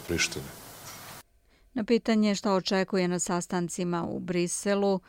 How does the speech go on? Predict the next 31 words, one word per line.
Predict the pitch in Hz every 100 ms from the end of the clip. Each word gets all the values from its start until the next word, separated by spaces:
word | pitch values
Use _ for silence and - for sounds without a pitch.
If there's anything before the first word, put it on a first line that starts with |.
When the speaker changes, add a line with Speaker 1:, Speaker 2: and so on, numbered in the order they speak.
| - - _ _
Speaker 2:
Aleksandar | 202 180 170 - 175 175
Vučić | 165 165 - 170 -
je | 175 165
rekao: | - - - 175 170 - - - - - -
Speaker 1:
Da | 87
će | -
da | 80
bude | 85 85
težak, | 85 80 - -
to | 64
je |
sve | - 76
što | - 76
mogu | 80 80
da |
vam | 71 69
kažem. | - - - - - - - - - - -
Jer | 98 95
nijedan | 104 104 87
nije | 85
bio | 80 80
lak. | 78 - - - - - - - 135 -
To |
ne | 123 120
zato | 123 123
što | 117 113
mi | 113
razgovaramo | 104 90 107 110 104 95 90
sa | - 92 87 76 - - -
Aljbinom | 95 95 95 82
Kurtijem, | 92 92 - 76